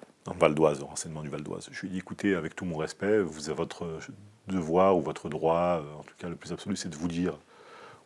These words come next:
ou en tout cas de me notifier que vous ne voulez plus travailler avec moi, c'est votre droit, mais par contre, me dire où je vais aller, ça vous concerne pas, avec tout mon respect. » Bon, je pense qu'il l'a mal pris, et donc du coup, euh, partout où j'ai postulé, euh, il a opposé un veto. Et, euh, donc, euh, bon, euh,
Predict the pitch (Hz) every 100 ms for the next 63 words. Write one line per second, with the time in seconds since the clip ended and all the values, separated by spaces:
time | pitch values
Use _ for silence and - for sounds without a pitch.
0 | - 90 95 80 90 90 - 95 104 90
1 | - 80 73 82 - - 87 82 82 73
2 | 73 92 - - - 73 69 - - 120
3 | 98 - - 110 98 80 82 85 92 85
4 | 76 85 82 92 123 127 - - - 82
5 | - - 87 76 - - _ - - _
6 | - 107 87 - 90 78 - - - -
7 | - - - - - - - - 98 98
8 | 87 82 76 - 120 104 76 87 82 78
9 | 107 107 87 85 - 95 80 87 82 -
10 | - 85 101 90 82 - - - - 50
11 | - - 98 - 90 82 85 80 85 85
12 | - - - - - - - _ 92 85
13 | 80 73 73 73 71 71 78 78 85 78
14 | 80 85 78